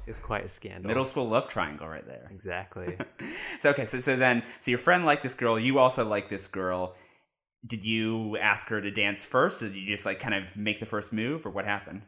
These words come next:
Speaker 1: I think it was just, like, casual, yeah, casual dancing, and then it was just, like, it was just a little peck.
Speaker 2: Yeah. <laughs> Little peck, yeah.
Speaker 1: No-, nothing, yeah,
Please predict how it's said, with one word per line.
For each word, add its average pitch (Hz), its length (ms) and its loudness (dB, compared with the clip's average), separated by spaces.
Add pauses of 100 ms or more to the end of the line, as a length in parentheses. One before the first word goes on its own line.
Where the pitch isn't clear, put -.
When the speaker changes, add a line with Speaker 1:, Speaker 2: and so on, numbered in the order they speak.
Speaker 1:
I 135 80 -8
think 151 160 -4
it 127 40 4
was 113 120 2
just, 113 160 2
like, 113 120 0
casual, 110 800 2
yeah, 107 140 -10
casual 110 460 -6
dancing, 101 500 -6
and 101 100 -8
then 98 120 -8
it 95 100 -8
was 95 180 -8
just, - 200 -8
like, 92 320 -6 (520)
it 196 40 -16
was 185 80 -14
just 190 120 -12
a 156 60 -4
little 147 120 -4
peck. - 380 -4 (280)
Speaker 2:
Yeah. 110 200 4 (240)
<laughs> - 680 0
Little 262 140 2
peck, - 300 0 (160)
yeah. 104 160 -4 (120)
Speaker 1:
No-, 160 220 4
nothing, 151 640 4 (220)
yeah, 104 320 -4